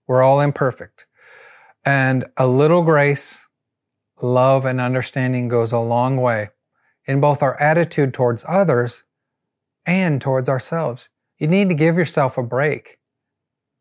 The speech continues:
You need to love yourself enough to know that I'm <laughs> not gonna be driven crazy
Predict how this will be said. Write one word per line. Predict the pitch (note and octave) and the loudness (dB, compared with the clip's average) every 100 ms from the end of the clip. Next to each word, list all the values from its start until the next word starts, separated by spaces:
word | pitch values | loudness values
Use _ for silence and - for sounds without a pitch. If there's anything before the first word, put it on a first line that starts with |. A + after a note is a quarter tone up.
| _ _ | _ _
You | C#3+ | -2
need | D#3+ F3 | 0 2
to | D3 | 2
love | C3+ C#3+ D#3+ | 4 4 4
yourself | C#3 A#2+ C3+ B2 | 0 0 -2 -2
enough | C3+ B2+ A#2+ | -2 -2 -4
to | - | -6
know | B2 B2 A#2 | -4 -2 -2
that | A#2+ | -2
I'm | B2 A#2 | -4 -6
<laughs> | - | -4
not | D#3+ C#3+ | -6 -4
gonna | C#3+ C3+ | -2 -2
be | B2+ | -2
driven | C3+ C#3 C#3 C3 A#2 | 0 0 2 0 -2
crazy | C3+ C3 B2+ A#2+ G#2+ | 0 0 0 -2 -6